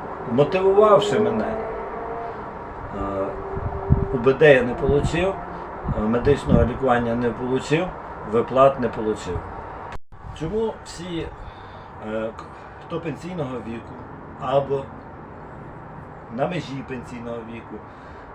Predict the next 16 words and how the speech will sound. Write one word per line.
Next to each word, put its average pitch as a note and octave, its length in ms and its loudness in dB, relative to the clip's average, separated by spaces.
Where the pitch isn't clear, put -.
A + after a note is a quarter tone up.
зараз, D3 440 6
е, A2 640 2
мобілізуються C#3 800 -2
добровільно, A2+ 720 -2
служать D3 440 -2
місяць C#3 500 -6
чи G#2+ 160 -2
три C3 180 -2
місяці, D3+ 580 -6
напишуть D3 460 0
рапорт C#3+ 400 6
на C#3 120 0
звільнення, A#2 760 -6
е, A2+ 380 0
при C#3+ 120 4
установці, D3+ 720 0